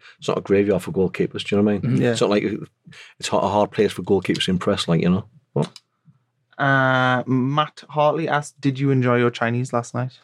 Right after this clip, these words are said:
Speaker 1: Yes, I bumped into Matt. We, he, uh, a, a bit, went to a Chinese in Chester Road. Got myself a nice honey,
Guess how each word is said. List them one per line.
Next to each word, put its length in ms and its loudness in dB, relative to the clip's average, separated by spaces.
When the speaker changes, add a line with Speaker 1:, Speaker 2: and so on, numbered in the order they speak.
Speaker 1:
Yes, 460 2
I 140 4
bumped 280 0
into 160 0
Matt. 500 0
We, 300 2
he, 260 -6
uh, 580 2
a, 40 -10
a 40 -14
bit, 240 -2
went 140 0
to 60 0
a 40 -2
Chinese 340 0
in 60 -2
Chester 320 -4
Road. 260 2
Got 120 -2
myself 260 -2
a 40 -2
nice 200 0
honey, 320 0